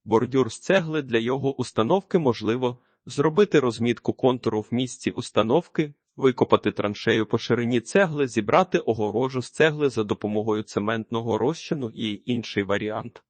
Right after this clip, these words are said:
коли цегла ставлять під нахилом в один ряд. В результаті виходить нетривіальний бордюр, який буде мати різну конфігурацію.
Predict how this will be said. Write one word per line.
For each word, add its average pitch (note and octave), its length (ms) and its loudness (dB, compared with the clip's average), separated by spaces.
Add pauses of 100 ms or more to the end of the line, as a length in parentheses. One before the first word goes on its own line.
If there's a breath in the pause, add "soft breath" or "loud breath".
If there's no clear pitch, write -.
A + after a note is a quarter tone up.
(120)
коли A#2 240 2
цегла D#3+ 420 0
ставлять G#2 600 0
під G#2 160 -2
нахилом G#2+ 520 -2 (260)
в G#2 60 -8
один A#2+ 320 0
ряд. G2 380 -2 (100)
В A2 120 -12
результаті A2 640 0
виходить C#3 520 -2
нетривіальний G2 720 -4
бордюр, A2 520 -2 (100)
який A#2 360 0
буде A2 300 -2
мати C3+ 360 0
різну A2+ 360 -4
конфігурацію. A#2 1000 -4